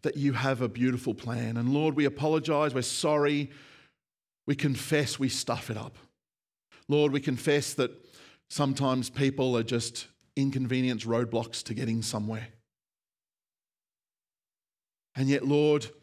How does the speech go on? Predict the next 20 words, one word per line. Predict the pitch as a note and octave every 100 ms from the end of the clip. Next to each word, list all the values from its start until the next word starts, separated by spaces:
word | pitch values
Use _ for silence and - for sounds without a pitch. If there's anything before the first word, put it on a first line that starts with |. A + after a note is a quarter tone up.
| _ _ -
you | D3
have | D3+ C#3
designed | A#2 A2 C#3+ D3+ D#3 D#3 D3+ - - _ _ _ _ -
community. | C3+ B2+ B2+ B2 B2 B2 A#2 - _ _ _ _ _ -
You've | C3 -
called | - D#3 D3+ C#3
us | -
to | -
be | C3 A#2
the | A#2
church, | A#2 - B2+ A#2 A#2 - - -
the | -
gathered, | D3 C3+ B2+ A#2+ A#2 - _ _ _ _ _ _ _ _ _ _ _ _ _ _ _ _ -
because | C3+ - B2 A#2
you | A2+
want | A#2 B2
to | B2
see | - A#2 A2
us | G#2 -
growing, | A#2+ A#2 A#2 A#2 A2+ A2+